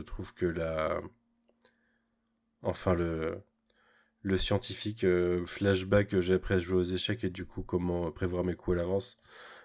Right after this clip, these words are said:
euh, pour faire la métaphore avec, euh, comment il s'en sort, euh, en étant pris les couilles entre Shredder et Krang. Euh, je trouve ça facile, en fait. Je trouve qu'il y a pas de réflexion que, euh, ouais, je trouve qu'il y a pas de réflexion pour le perso, quoi. C'est y appliquer un schéma un peu, euh,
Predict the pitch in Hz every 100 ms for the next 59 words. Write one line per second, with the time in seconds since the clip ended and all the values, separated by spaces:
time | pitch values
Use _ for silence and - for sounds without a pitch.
0 | _ - 90 87 92 - - 90 82 85
1 | 85 87 - 90 85 85 - 85 82 -
2 | 87 85 - 92 - 87 85 78 78 78
3 | 82 85 _ - 90 82 87 - 87 82
4 | 90 85 - - 87 85 82 - 101 95
5 | - - - - - - _ - 82 80
6 | 82 - - 98 107 - 113 92 - -
7 | - - 92 - 85 - 95 90 82 85
8 | - 85 - 95 95 - 87 80 78 78
9 | 76 87 - - 82 - - - - 110
10 | 131 - - - - 113 110 107 120 113
11 | 98 110 - 113 113 - - - - -
12 | 101 98 107 98 117 98 - 107 110 110
13 | 117 117 - 147 143 123 113 107 104